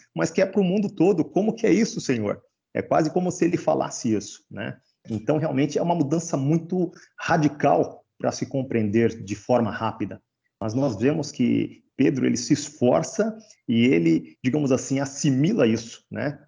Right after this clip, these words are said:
Lógico que Deus trabalhando, né, no seu coração, na sua mente, e apesar de toda, entre aspas,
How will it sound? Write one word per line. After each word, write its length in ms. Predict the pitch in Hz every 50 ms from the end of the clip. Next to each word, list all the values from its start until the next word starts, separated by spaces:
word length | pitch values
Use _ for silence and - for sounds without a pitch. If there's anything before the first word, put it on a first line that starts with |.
| -
Lógico 360 | - 117 131 151 - - 147 139
que 120 | - 135
Deus 380 | 110 101 110 131 165 165 - -
trabalhando, 720 | - 123 113 110 107 104 101 117 135 147 120 101 90 90
né, 180 | 95 107 123
no 140 | 120 107 98
seu 200 | - - 123 113
coração, 560 | 113 - 117 - 98 - - - - 120 127
na 100 | 117 101
sua 260 | 101 - - 120 104
mente, 420 | 92 95 98 110 131 - - - - _ _ _ _ _ _ _ -
e 80 | - 104
apesar 440 | 104 107 - 110 104 98 120 123 135
de 160 | 117 113 110
toda, 520 | - - 131 147 127 117 104 104 101 101 -
entre 320 | 117 120 120 120 117 113
aspas, 540 | 107 110 113 - - - 101 92 - - -